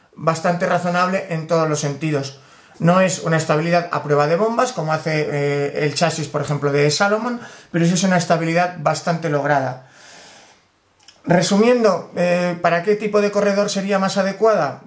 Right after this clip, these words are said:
Pues básicamente para corredores, mm, relativamente ligeros, de ochenta kilos para abajo, dado que es una zapatilla de apenas trescientos cinco gramos, y que quieran iniciarse en, en el mundo de las carreras de montaña.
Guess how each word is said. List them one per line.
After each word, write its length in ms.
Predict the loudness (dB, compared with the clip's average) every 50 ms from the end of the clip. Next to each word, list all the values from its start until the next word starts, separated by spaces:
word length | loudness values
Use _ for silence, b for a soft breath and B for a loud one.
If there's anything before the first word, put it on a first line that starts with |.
| -18 _
Pues 560 | -2 0 2 2 2 2 0 -4 -8 -10 -4
básicamente 520 | -2 -2 -2 0 0 0 0 0 -2 -2 0
para 560 | 0 0 0 2 0 0 0 -2 -4 B B B B B B B B _
corredores, 720 | -2 0 0 2 2 2 2 2 2 2 0 0 -2 -4 -6
mm, 200 | -4 -4 -4 -6 -10 -14 _ _ _ _ _ _ _ _ _ _ _ _
relativamente 1300 | 0 2 2 2 2 2 2 0 2 2 0 -2 -2 0 2 2 2 2 2 2 2 2 2 2 2 0 0
ligeros, 500 | 0 -2 -2 0 0 0 0 0 -2 -4
de 60 | -4
ochenta 340 | -4 -4 -6 -4 -4 -6 -4
kilos 320 | -2 -2 0 0 0 0 -2
para 220 | -2 0 0 2
abajo, 320 | 2 0 0 -2 -2 -2
dado 260 | 0 0 0 -2 -2 -2
que 400 | -2 0 2 2 2 0 -2 -4
es 100 | -4 -4
una 120 | -2 -2
zapatilla 360 | -2 -2 -2 -2 0 0 2
de 80 | 2 0
apenas 380 | 0 -2 -2 -2 -2 -4 -4
trescientos 420 | -6 -8 -6 -4 -4 -2 -2 -2 -2
cinco 240 | -2 -2 0 2 2
gramos, 460 | 2 2 2 0 -2 -4 -6 B B B B B B B B B B B B 0
y 220 | 0 2 2 2
que 240 | 0 0 0 0 0
quieran 340 | -2 -2 0 0 2 2 2
iniciarse 960 | 0 0 0 0 2 0 0 0 0 -2 -4 -2 -4 -2 -2 -2 0 0 2
en, 420 | 2 2 2 2 2 0 0 -2 0
en 140 | 2 2 4
el 100 | 4 4
mundo 280 | 4 4 4 4 4 4
de 80 | 4
las 160 | 4 2 0 0
carreras 340 | 0 0 0 2 0 0
de 60 | 0 -2
montaña. 540 | -2 -2 -2 -2 -2 -2 -4 -6 -8 B